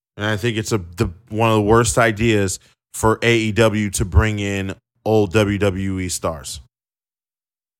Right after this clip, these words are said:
Stars. Stars, though. Not young talent. Not talent that were there for four years and literally did absolutely nothing. Not those people.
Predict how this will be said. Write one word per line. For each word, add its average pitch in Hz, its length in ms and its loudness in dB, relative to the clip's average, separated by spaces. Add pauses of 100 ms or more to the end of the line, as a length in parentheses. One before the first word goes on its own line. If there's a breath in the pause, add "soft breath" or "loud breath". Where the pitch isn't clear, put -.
(140)
Stars. 185 800 2 (400)
Stars, 180 560 4
though. 90 280 -4 (1500)
Not 165 240 4
young 175 260 4
talent. 151 480 2 (400)
Not 175 280 0
talent 165 440 0
that 151 180 2
were 151 120 2
there 143 480 2 (200 soft breath)
for - 120 -6
four 151 280 6
years 135 480 2
and 117 500 -4 (640)
literally 131 440 4
did 127 180 4
absolutely 120 500 2
nothing. 98 520 -2 (1300)
Not 143 260 2
those 131 180 4
people. 87 440 -4